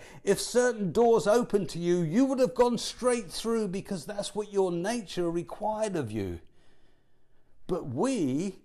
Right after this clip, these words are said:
have received a new nature,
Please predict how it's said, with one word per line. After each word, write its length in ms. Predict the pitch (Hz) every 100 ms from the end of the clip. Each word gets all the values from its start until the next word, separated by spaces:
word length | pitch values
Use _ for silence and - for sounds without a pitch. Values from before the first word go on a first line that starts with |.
| _ _ _ _ _ - _ _ 117
have 160 | 127
received 680 | 131 170 - - 202 196 143
a 120 | 165
new 280 | 160 196 262
nature, 640 | 240 175 123 - - 85